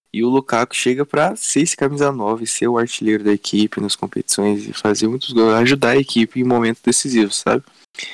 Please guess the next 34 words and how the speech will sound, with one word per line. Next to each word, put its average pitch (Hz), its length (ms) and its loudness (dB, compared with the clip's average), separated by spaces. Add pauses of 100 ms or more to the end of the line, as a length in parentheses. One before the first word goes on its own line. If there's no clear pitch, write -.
(140)
Ele 101 140 4
é 120 40 6
um 127 80 4
jogador 127 400 4
de 131 100 2
muita 120 340 -2
qualidade, 104 540 0
vive 110 240 -8
o 107 60 -2
melhor 107 260 2
momento 113 280 -6
da 107 100 -4
carreira, 101 400 -10
talvez. 98 560 -8 (580)
E 110 240 4
chega 123 400 2
pra 123 240 -2
somar 113 340 0
bastante 127 640 0
e 160 180 0
agregar 143 440 2
ainda 156 220 2
mais 143 200 0
na 139 100 0
equipe 139 280 -4
do - 160 -10
Chelsea, 117 320 -2
que - 80 -4
é 123 40 0
atual 127 280 -2
campeã 131 320 -2
da 156 160 -2
Champions. 131 560 -4 (800)
Então, 120 1200 2